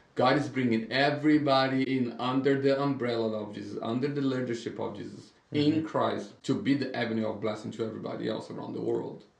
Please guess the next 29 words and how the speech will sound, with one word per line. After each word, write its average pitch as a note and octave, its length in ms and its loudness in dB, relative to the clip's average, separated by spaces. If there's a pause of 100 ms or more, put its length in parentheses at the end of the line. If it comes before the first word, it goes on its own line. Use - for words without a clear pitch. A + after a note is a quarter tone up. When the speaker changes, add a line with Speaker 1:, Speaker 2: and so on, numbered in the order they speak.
(320)
Speaker 2:
Well, D#3 140 4
I D3 100 4
mean, C#3+ 160 4
I D3 140 2
think, D3 320 2
I C3+ 60 -4
think D3 240 2
you're B2 120 4
right. C#3 220 6
I B2 80 4
think C3+ 240 0
one C3 160 2
of A#2+ 80 2
the A2+ 60 -2
things, A#2+ 340 -2
just A#2 220 -4
to A#2 80 -4
give, A2+ 340 -2
like, G#2+ 300 -4 (340)
why B2+ 320 2
this B2+ 320 -2
would B2 100 -2
have A2 120 -6
been A#2+ 160 -2
so A2+ 220 -4
polarizing A2+ 960 -2
at A2 160 -8
the - 60 -12
time A2+ 480 -8